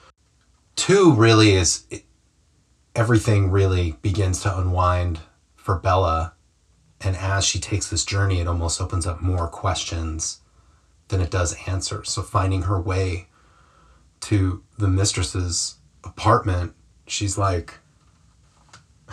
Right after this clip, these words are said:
sort of thinks she's onto something with Simon, but it, but really that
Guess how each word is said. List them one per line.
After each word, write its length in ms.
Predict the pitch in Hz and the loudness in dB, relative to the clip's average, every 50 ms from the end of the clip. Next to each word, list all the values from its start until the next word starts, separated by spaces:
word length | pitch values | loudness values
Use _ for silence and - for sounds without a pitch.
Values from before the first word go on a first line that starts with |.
| - - - - _ _ - - - - _ _ _ _ _ _ _ _ _ _ _ _ _ _ - | -12 -12 -12 -14 _ _ -20 -20 -20 -20 _ _ _ _ _ _ _ _ _ _ _ _ _ _ -10
sort 180 | - - 123 | -2 2 2
of 80 | 110 98 | 2 4
thinks 480 | - 123 123 123 110 101 - - - - | 4 4 6 6 6 4 2 0 -2 -4
she's 220 | - - 117 107 | 0 2 4 6
onto 240 | 117 113 117 120 110 | 6 6 6 6 4
something 580 | - 131 120 104 - 120 117 113 113 113 107 - _ _ _ _ _ _ _ _ - | 4 4 4 4 4 2 2 2 0 -2 -2 -6 _ _ _ _ _ _ _ _ -2
with 140 | 104 98 | -2 -2
Simon, 600 | - - 120 110 110 113 113 113 113 113 110 107 - _ _ _ _ _ _ _ _ _ | 0 4 4 4 4 4 4 4 2 2 0 -2 -4 _ _ _ _ _ _ _ _ _
but 120 | - 110 104 | 0 0 0
it, 120 | 104 - - _ _ _ _ _ _ _ _ _ _ _ _ _ | 0 -2 -8 _ _ _ _ _ _ _ _ _ _ _ _ _
but 140 | - 113 98 | -6 -2 2
really 280 | 107 123 127 131 123 110 | 4 6 8 8 8 8
that 360 | 104 107 104 104 104 - | 8 8 8 6 6 2